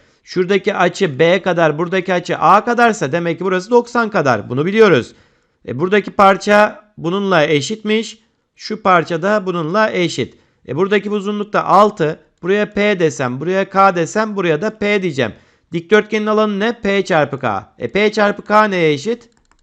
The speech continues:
Otuz altıya. Arkadaşlar cevabımız otuz altı olacak demek ki. Geldik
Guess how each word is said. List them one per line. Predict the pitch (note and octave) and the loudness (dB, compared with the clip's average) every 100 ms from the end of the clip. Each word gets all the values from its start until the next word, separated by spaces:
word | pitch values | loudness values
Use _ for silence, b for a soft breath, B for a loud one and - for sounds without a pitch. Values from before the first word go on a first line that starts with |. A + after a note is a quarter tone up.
| _ _ _ _ - | _ _ _ _ -14
Otuz | C3 B2 | -12 -6
altıya. | C3+ B2+ B2+ C3 F2 - _ _ _ | -2 -2 -4 -6 -8 -10 _ _ _
Arkadaşlar | - A#2 C#3+ C#3 C#3 | -14 -8 -8 -8 -8
cevabımız | A#2+ B2 A2 A#2+ F#3+ - _ _ _ | -6 -4 -4 -6 -8 -10 _ _ _
otuz | - B2+ A#2 G#2 | -10 -10 -8 -8
altı | F#2 F#2+ F#3+ - | -8 -8 -14 -14
olacak | - G#2 F2 E2+ E2 | -8 -6 -6 -10 -14
demek | - D#2 - | -16 -16 -20
ki. | - - _ _ _ _ _ _ _ _ _ _ _ _ _ _ _ _ _ _ _ _ _ _ _ _ _ _ _ _ _ _ _ - | -20 -20 _ _ _ _ _ _ _ _ _ _ _ _ _ _ _ _ _ _ _ _ _ _ _ _ _ _ _ _ _ _ _ -2
Geldik | D#3+ F#3 F#3+ G3 G3+ G3+ G3+ G3+ G3+ G3+ - - - | 4 4 4 4 4 4 4 4 2 0 -6 -20 -20